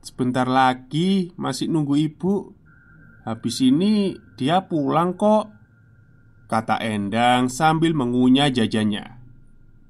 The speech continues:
Jawaban anak kecil itu sempat membuat beberapa tetangga bersedih dan menangis. Mas Dayat bahkan beberapa kali pingsan ketika mengingat adiknya yang tidak tahu jika ibunya sudah meninggal. Singkat cerita,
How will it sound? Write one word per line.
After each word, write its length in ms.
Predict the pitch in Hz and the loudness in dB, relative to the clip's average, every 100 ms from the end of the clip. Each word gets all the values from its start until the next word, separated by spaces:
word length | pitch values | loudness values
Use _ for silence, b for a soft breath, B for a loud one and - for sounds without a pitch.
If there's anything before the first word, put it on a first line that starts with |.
| - - - - | -20 -20 -20 -12
Jawaban 640 | 131 165 185 185 185 214 | 0 4 6 6 4 0
anak 240 | 185 170 156 | 0 -2 -4
kecil 240 | 151 151 | -2 0
itu 240 | 139 135 175 | 0 -2 -4
sempat 400 | 156 139 139 139 | -2 -2 -2 2
membuat 480 | 131 113 120 127 | 0 2 0 0
beberapa 320 | 120 110 104 110 | -2 -2 -2 -2
tetangga 560 | 113 117 117 117 123 | -2 0 2 0 -2
bersedih 640 | 127 123 139 120 113 143 127 | -2 -4 -6 -8 0 0 2
dan 160 | 107 | -2
menangis. 640 | 104 110 120 110 82 - - - _ - _ - _ _ - | 0 0 0 -2 -6 -16 -20 -20 _ -20 _ -20 _ _ -4
Mas 160 | 127 123 | -2 0
Dayat 320 | 127 123 151 | 2 4 4
bahkan 720 | 143 120 117 151 147 143 131 | 2 0 0 2 4 4 4
beberapa 320 | 120 113 110 113 | 0 0 0 0
kali 240 | 117 120 | 0 0
pingsan 800 | 131 147 - 117 117 156 - - - - - | 0 -2 -2 0 0 -2 -6 -20 -20 -18 -8
ketika 480 | 196 202 196 196 190 | -2 -2 0 2 2
mengingat 480 | 175 170 160 160 | 4 2 0 2
adiknya 400 | 147 131 135 151 | 0 0 0 2
yang 240 | 151 135 131 | 2 2 0
tidak 480 | - 202 175 - 147 | -2 0 0 0 2
tahu 240 | 139 143 | 4 2
jika 320 | 127 117 131 | 0 -2 -2
ibunya 480 | 110 107 110 120 127 | 0 0 -2 2 0
sudah 640 | 127 117 107 107 120 120 | 0 -4 -4 -2 0 0
meninggal. 640 | 117 101 101 104 101 - - - - - - - - - - - _ | -2 -4 -4 -4 -6 -8 -18 -20 -20 -20 -20 -20 -20 -20 -20 -20 _
Singkat 320 | - 113 107 | -4 -2 -2
cerita, 800 | 110 113 113 110 120 123 123 127 | -4 -2 -2 2 2 4 4 0